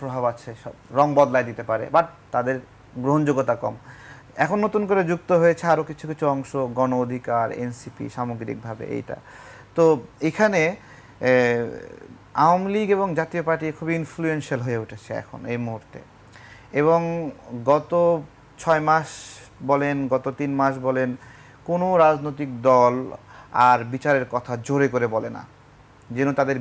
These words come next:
বিচার চাওয়ার আকাঙ্ক্ষা মরে গেছে। হ্যাঁ, এবং তারা বিচার চায় না, তারা হলো, আহ, আওয়ামী লীগকে আর ঘৃণাও করে না, এবং তারা জাতীয় পার্টিকেও ঘৃণা করে না। ধীরে ধীরে এই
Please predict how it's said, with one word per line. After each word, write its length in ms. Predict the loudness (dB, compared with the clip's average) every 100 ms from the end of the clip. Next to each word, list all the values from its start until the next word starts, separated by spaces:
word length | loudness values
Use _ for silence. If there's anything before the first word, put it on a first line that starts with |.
| -2
বিচার 220 | 2 2 4
চাওয়ার 220 | 6 6 4
আকাঙ্ক্ষা 340 | -2 -8 -6 -2
মরে 160 | 0 0
গেছে। 220 | -4 -12 -20 -20 -20 -20 -20 -20 -20 -10
হ্যাঁ, 280 | -4 0 0 -2 -8 -20 -20 -20 -20 -6 -2
এবং 220 | 4 4 4 2 -2 -4 -8 -10 2
তারা 240 | 4 8 8 6 2
বিচার 220 | 4 4 6
চায় 180 | 6 6 4
না, 60 | 2 -2 -14 -20 -10 0
তারা 220 | 4 4 4
হলো, 240 | 2 2 4 2
আহ, 1120 | 0 -10 -20 -18 -4 0 2 2 -2 -4 2
আওয়ামী 220 | 4 4 2
লীগকে 180 | 0 2
আর 60 | 2 2
ঘৃণাও 280 | 2 4 4 6
করে 180 | 4 4
না, 80 | 0 -2 -6 -20 -20 -20 -20 -20 -20 -12 -4
এবং 240 | 0 0 0 -4 -10 -16 -20 -20 -20 -18 -2
তারা 180 | 0 0 0
জাতীয় 220 | 0 2 2
পার্টিকেও 380 | 2 2 2 2 0
ঘৃণা 200 | 2 2 6
করে 160 | 4 4
না। 40 | 0 -2
ধীরে 180 | -2 0 0
ধীরে 180 | -2 -2 -6 -20 -20 -4
এই 80 | 2